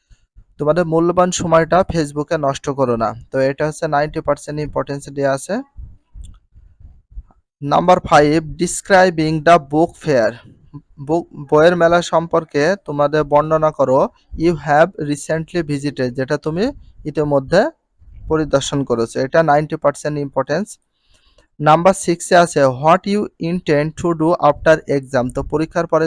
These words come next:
তুমি কি করবে, plan after exam, পরীক্ষার পরে তোমার কি পরিকল্পনা রয়েছে সেই বিষয়ে, এটা very, very important, সিক্স নাম্বারটা very, very important। তো এটা খুব সুন্দর করে বেশি বেশি পড়ে ফেলবে। নাম্বার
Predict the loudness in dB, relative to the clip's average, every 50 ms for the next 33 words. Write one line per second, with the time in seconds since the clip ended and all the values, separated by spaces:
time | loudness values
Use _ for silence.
0 | -4 -6 -10 -10 -10 -10 -8 -10 -6 -4 -4 -4 -2 -2 -2 -2 -2 -4 _ -12
1 | -4 -2 0 2 2 0 -2 -4 -2 -2 -2 -2 _ -2 -2 0 -2 -4 -6 -4
2 | 0 0 0 0 0 -4 _ _ -20 -20 -20 -20 -14 -6 -4 -4 -4 0 -2 -2
3 | -2 0 0 0 0 0 -2 -4 -4 -4 -4 -6 -6 -8 -8 -8 -8 -2 0 0
4 | 0 2 2 2 2 2 2 0 2 4 2 2 2 -2 -2 -4 -6 -4 -4 -4
5 | -4 -4 -4 -6 -4 -4 -4 -2 -2 -4 -4 -2 -4 -4 -4 -2 -2 -2 -2 -2
6 | -2 -4 -6 -2 -2 -2 -2 0 -4 -6 -8 -8 -10 -12 -12 -12 -12 -10 -8 -6
7 | 0 0 0 0 2 0 -2 -2 -2 _ _ -20 -20 -20 -20 _ _ _ -4 -4
8 | -2 -2 -2 -2 -2 -4 -2 0 0 -2 -2 -4 _ _ _ _ _ _ _ _
9 | -8 -8 -4 0 0 0 0 0 -6 -8 -6 _ -6 -6 -6 -6 -6 -6 -6 -6
10 | -6 -8 -10 -10 -8 -10 -10 -6 -4 -6 -4 -2 -4 -4 -2 -2 -2 -4 -4 -6
11 | -8 -10 -10 -8 -10 -12 -8 -4 -4 -4 -2 -2 -4 -4 -4 -6 -10 -14 -16 -18
12 | -20 -20 _ _ _ _ _ -20 _ -20 -20 -20 -20 -20 -20 _ _ _ _ _
13 | _ -20 -20 -20 -20 _ _ _ _ _ _ _ _ _ _ _ 2 2 2 4
14 | 2 0